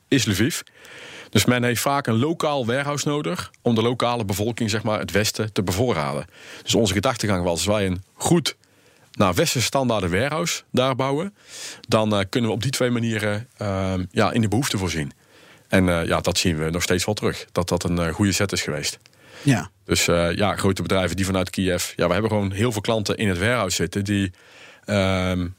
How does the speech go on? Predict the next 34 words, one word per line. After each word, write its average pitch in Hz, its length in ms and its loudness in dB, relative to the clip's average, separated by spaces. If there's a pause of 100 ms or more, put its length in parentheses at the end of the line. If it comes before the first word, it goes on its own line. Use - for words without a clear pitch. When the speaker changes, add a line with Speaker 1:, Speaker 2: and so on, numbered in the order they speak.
(180)
Speaker 1:
wat 131 120 0
kleinere 190 320 2
voorraders. 147 460 -2
Wij 139 120 2
zoeken 160 220 -2
niet 170 100 -2
de 143 60 -2
hele 185 300 0
grote 156 240 0
volumes 165 360 -2
van 139 120 -4
de 123 60 0
grote 156 240 0
logistiek 151 300 -2
dienstverleners. 147 480 -2
Ieder 139 200 0
heeft 120 120 0
een - 60 -4
stukje 113 240 -2
van 104 80 2
de 95 60 -4
taart. 127 360 0 (600)
Maar 131 100 4
ja, 90 60 4
dat 110 140 2
we 120 80 2
daarvoor 113 420 0
distributie 104 480 -2
doen 92 160 0
in, 90 180 -2
in 156 120 2
West-Oekraïne. 104 680 -2
Speaker 2:
Ja. 147 140 0
Speaker 1:
En 104 120 -4